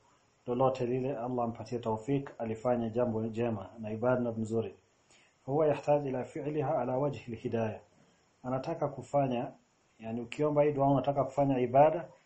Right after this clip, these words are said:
kwa njia ile Allah amekuongoza, ambayo ni njia sahihi. وأمور قد هدي إلى اعتقاد الحق والعمل الصواب فيها، فهو محتاج إلى الثبات عليها. Almuhim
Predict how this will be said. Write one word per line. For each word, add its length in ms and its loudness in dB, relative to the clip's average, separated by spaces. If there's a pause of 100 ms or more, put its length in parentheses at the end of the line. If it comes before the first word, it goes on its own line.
(160)
kwa 120 0
njia 140 0
ile 140 0
Allah 300 0
amekuongoza, 800 0
ambayo 260 2
ni 80 -2
njia 260 -2
sahihi. 500 -8 (600)
وأمور 800 2
قد 240 -2 (380)
هدي 280 2
إلى 200 -2
اعتقاد 600 -2
الحق 420 -4
والعمل 360 -2
الصواب 420 -4
فيها، 300 -4
فهو 300 -2
محتاج 460 4
إلى 120 -2
الثبات 480 -2
عليها. 440 2 (840)
Almuhim 480 4